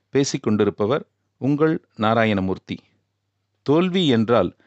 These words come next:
நம் கதை முடிந்துவிட்டது என்று அர்த்தம் கிடையாது, புதிதாக வித்தியாசமாக முயற்சிக்க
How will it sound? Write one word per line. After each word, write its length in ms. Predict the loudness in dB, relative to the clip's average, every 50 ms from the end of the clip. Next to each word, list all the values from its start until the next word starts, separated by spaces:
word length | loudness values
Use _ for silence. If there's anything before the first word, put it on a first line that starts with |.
| _ _ _ _ -6
நம் 220 | -2 0 0 0 -2
கதை 260 | 0 0 0 2 2 2
முடிந்துவிட்டது 720 | 0 0 0 0 0 0 0 0 0 0 -2 0 0 2 0
என்று 240 | 2 0 2 2 2
அர்த்தம் 340 | 2 0 0 -2 -2 -2 0
கிடையாது, 440 | 0 0 2 2 2 0 0 -4 -8 _ _ _ _ _ _ _ _ _ _ _ _
புதிதாக 600 | -6 -4 -4 -2 0 2 2 2 2 2 0 -4 -4 _ _ -12
வித்தியாசமாக 880 | -12 -10 -2 0 2 2 2 2 0 0 2 2 2 2 2 0 -2 -2 _
முயற்சிக்க 680 | -8 -4 -2 -2 -2 -2 -2 -4 -4 -4 -2 -2 -2